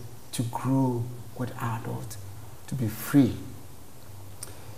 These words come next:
You inspire me by asking me these questions ex tempore, and I admire you for that. And I'm telling you, I'm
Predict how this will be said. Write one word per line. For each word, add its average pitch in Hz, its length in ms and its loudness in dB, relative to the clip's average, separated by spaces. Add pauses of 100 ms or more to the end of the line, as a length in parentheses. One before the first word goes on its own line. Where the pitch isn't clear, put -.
(140)
You 160 140 12
inspire 247 500 12
me 196 320 10
by 135 420 8
asking 196 500 8
me 180 100 12
these 165 240 10
questions 143 560 8
ex - 180 4
tempore, 151 440 8 (1160)
and 113 120 0
I 123 100 0
admire 147 320 4
you 139 140 6
for 110 160 -4
that. - 340 -6 (760)
And 131 100 6
I'm 143 120 8
telling 269 320 12
you, 147 280 10
I'm 156 260 6